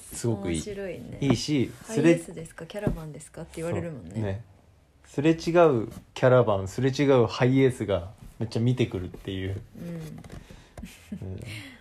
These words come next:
Speaker 2: <laughs> なんだこれ、なんだこいつらって見えると思う。
Speaker 1: うん。
Speaker 2: けど、なんだろう。それも面白い体験だなって。あの、
Speaker 1: うん。
Speaker 2: 本、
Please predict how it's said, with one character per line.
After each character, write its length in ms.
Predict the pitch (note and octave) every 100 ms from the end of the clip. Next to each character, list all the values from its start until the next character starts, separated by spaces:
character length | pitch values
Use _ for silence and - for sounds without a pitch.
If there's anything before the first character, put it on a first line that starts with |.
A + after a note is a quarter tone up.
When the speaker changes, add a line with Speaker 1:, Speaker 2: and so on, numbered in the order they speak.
| _
Speaker 2:
<laughs> 20 | -
な 80 |
ん 80 | G#3
だ 100 | F#3+
こ 180 | - E3+
れ、 100 | E3+ -
な 160 | G3
ん 40 | C4
だ 100 | A3
こ 140 | E3
い 60 | D#3
つ 140 | E3
ら 100 | E3+
っ 60 | F3
て 460 | - D3+ D3 - _ -
見 200 | F3 F#3
え 120 | F#3
る 140 | C3+ - _ _
と 100 | -
思 80 | G2+
う。 40 |
Speaker 1:
う 40 | F2+ E2
ん。 60 | - - - - - - - _ _ -
Speaker 2:
け 160 | C3 E3
ど、 420 | D#3+ D#3 D3+ D3 _ _ _ -
な 140 | D#3+
ん 80 | D#3
だ 120 | D3+
ろ 80 | D3
う。 60 | - _ _ _ _ _
そ 200 | - G3
れ 140 | G3+
も 400 | A3 B3+ C4+ F3 - _ _ _ _ _ _ _ - -
面 200 | F#3 G#3+
白 280 | - A3
い 80 | F#3+
体 260 | E3+ E3+ D3+
験 240 | - D#3
だ 100 | D3+
な 120 | D#3+
っ 40 | F3
て。 300 | C3 C3+ - -
あ 80 |
の、 60 | G#2+
Speaker 1:
う 40 | F#2
ん。 240 | F2 F#2 - - _ _ _ _ _ _ _ _ _
Speaker 2:
本、 560 | - - G4 F4+ A#3